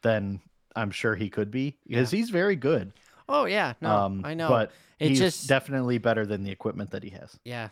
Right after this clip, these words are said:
Speaker 2: the Stewart-Haas, like, we thought that they were gonna be so dominant, and then nothing. Like, it was, it was crazy. It was crazy.
Speaker 1: Honestly, all four of their drivers are better than
Speaker 2: Yeah.
Speaker 1: the car that they're going to be driving. I mean,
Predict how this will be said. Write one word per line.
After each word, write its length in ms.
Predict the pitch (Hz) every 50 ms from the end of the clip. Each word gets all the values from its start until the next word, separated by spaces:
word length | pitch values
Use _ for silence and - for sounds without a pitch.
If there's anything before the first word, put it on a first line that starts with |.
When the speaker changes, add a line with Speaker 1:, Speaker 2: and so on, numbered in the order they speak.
| _ _
Speaker 2:
the 100 | - 123
Stewart-Haas, 720 | - - - 160 170 160 131 123 131 139 147 147 127 - -
like, 240 | 117 113 113 - -
we 120 | 123 123 117
thought 260 | - 143 131 127 -
that 80 | 120 113
they 100 | - 123
were 100 | 120 117
gonna 120 | 117 117 113
be 100 | 117 113
so 180 | - - 113
dominant, 480 | 98 - 98 110 120 120 117 101 98 - -
and 160 | 104 104 101
then 340 | 104 104 101 98 98 110 _ _ _ _ _ _ _ _ _ _ _ _ _ _ _ _ _ _ _ _ -
nothing. 340 | 101 104 - - 104 101 _ _ _ _ _ _ _ _ _
Like, 240 | - 113 110 104 -
it 80 | 117 104
was, 360 | 107 107 101 - - - _ _ _ 156 160 -
it 100 | 120 113
was 120 | 113 110
crazy. 420 | - - - 117 113 110 151 - 107 -
It 60 | 208 - - - - _ _
was 80 | - -
crazy. 260 | - - 123 107 104
Speaker 1:
Honestly, 440 | 131 139 156 151 - 165 165 151 -
all 280 | - 123 123 127 139
four 300 | 135 - - 131 123 123
of 80 | 117 107
their 140 | 117 110 107
drivers 420 | - 107 101 104 95 101 95 92
are 100 | 110 104
better 300 | - 104 101 92 98 95
than 340 | - - 98 92 92 95 92 - _ _ _ _ _ _ _ _ _ _ _ _ _ _ _ _ _ _
Speaker 2:
Yeah. 220 | 175 123 123 117 113
Speaker 1:
the 40 |
car 200 | 107 110 95 95
that 260 | 95 98 98 98 - -
they're 200 | 110 107 104 98
going 180 | 107 107 101 95
to 60 | 92
be 80 | 101
driving. 380 | 98 - 110 104 101 101 110 107 -
I 60 | 156
mean, 240 | 147 147 143 135